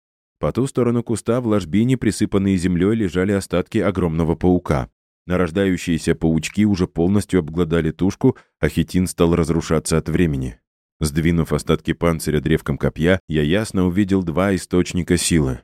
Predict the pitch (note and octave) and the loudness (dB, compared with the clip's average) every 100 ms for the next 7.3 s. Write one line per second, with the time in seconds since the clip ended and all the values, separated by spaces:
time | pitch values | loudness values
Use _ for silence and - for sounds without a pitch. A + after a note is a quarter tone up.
0 | _ C#2+ F2 E2+ D2 - C2+ F2 E2+ D#2 | _ -4 0 0 -2 -2 0 2 0 -2
1 | D2 C#2+ C#2+ F2 G2+ G#2 G2 _ _ _ | -2 0 2 2 2 0 -2 _ _ _
2 | - F2 F2 F2 F#2+ F2+ - F#2+ G#2+ - | -4 -2 0 0 0 0 0 0 0 0
3 | D#2 C#2 E2+ A2 - D#2+ C2+ - - G#2 | -2 2 4 2 2 -2 -2 -4 -2 2
4 | A#2 F#2+ G2+ F#2+ F2 F2 F2+ F2 E2+ E2 | 2 2 -2 -2 0 2 2 0 0 0
5 | D2 D2 C#2+ - C#2+ - B1 A1 - _ | 0 0 -2 -2 -6 -4 -8 -8 -16 _
6 | _ _ _ _ _ _ - F2 D#2+ - | _ _ _ _ _ _ 0 2 2 2
7 | D#2 C2+ | 0 0